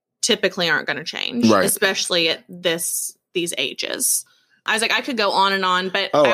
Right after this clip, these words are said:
Speaker 2: I
Speaker 1: would
Speaker 2: can go into s-, a
Speaker 1: Yeah.
Speaker 2: lot of stuff.
Speaker 1: And I would much rather highlight Jonathan and how amazing he is. And I can't wait to see what he does next.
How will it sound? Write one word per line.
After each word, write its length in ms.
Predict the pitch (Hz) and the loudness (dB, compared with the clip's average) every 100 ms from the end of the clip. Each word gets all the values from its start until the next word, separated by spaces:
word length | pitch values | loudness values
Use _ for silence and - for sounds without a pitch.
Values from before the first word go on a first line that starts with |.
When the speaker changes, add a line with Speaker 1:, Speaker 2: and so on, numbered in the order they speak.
| 127 | 2
Speaker 2:
I 20 | |
Speaker 1:
would 80 | 220 | 2
Speaker 2:
can 240 | 123 107 | 2 4
go 240 | 101 107 | 4 4
into 280 | 101 98 101 | 4 2 0
s-, 120 | 85 | 0
a 100 | - 85 | 0 2
Speaker 1:
Yeah. 180 | 95 107 | 4 4
Speaker 2:
lot 100 | 101 | 2
of 80 | |
stuff. 360 | 85 90 78 76 | 0 0 -2 0
Speaker 1:
And 200 | 254 254 - | 0 0 0
I 160 | 226 | 0
would 220 | 226 220 220 | 0 0 0
much 340 | 214 214 - | -2 -2 -2
rather 460 | 214 190 190 185 185 | 0 0 2 2 2
highlight 680 | 190 185 185 180 180 - - - | 0 0 0 0 -2 -6 -16 -10
Jonathan 640 | 190 202 208 202 214 202 | 0 2 2 0 0 0
and 120 | 196 | -2
how 220 | 196 196 180 | 0 2 2
amazing 460 | 175 180 185 190 | 2 0 0 -2
he 160 | 196 196 | -2 0
is. 300 | 190 185 185 - | 0 0 -2 -2
And 220 | 185 175 | -2 0
I 100 | 180 | -2
can't 240 | - 180 | -2 -2
wait 180 | 180 - | -2 -4
to 60 | 190 | -6
see 220 | - 185 | -2 -2
what 160 | 175 170 | -2 -2
he 100 | 180 | -2
does 280 | 156 156 | -4 -2
next. 500 | 233 294 - - - | 0 0 0 -4 -4